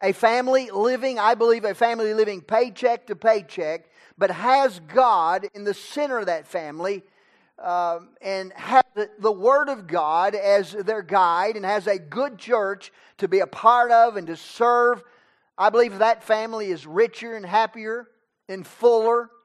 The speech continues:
with God than the wealthiest families in all the world without God.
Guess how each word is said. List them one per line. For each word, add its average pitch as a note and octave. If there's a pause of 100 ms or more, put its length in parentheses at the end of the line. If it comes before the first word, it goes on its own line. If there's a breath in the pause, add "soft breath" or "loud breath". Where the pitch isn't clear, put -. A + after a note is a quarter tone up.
(300)
with F3
God G#3
than F#3+
the F3
wealthiest A3
families A3+
in G3+
all A3+
the A3
world A3+
without F#3+
God. C3+